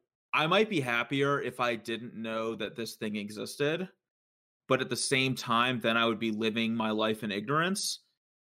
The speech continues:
And it's like, the question is, like, would you rather have the knowledge and be less happy for it,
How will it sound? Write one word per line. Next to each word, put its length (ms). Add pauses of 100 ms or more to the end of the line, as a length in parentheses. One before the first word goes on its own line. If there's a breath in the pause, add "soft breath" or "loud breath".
(280)
And 480
it's 180
like, 140
the 60
question 460
is, 280
like, 220
would 160
you 140
rather 800
have 340
the 140
knowledge 680
and 160
be 120
less 260
happy 300
for 320
it, 220